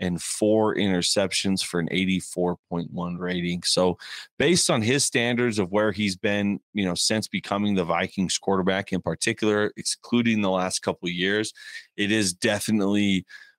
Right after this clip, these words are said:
um, a little bit slower of a start.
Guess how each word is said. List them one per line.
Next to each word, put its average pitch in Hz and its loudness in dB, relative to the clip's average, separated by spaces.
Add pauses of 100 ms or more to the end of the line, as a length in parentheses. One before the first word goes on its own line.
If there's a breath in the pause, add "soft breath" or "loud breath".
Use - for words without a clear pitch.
um, 95 2
a - 0
little 98 2
bit 92 0
slower 110 4
of 113 2
a 117 2
start. 123 0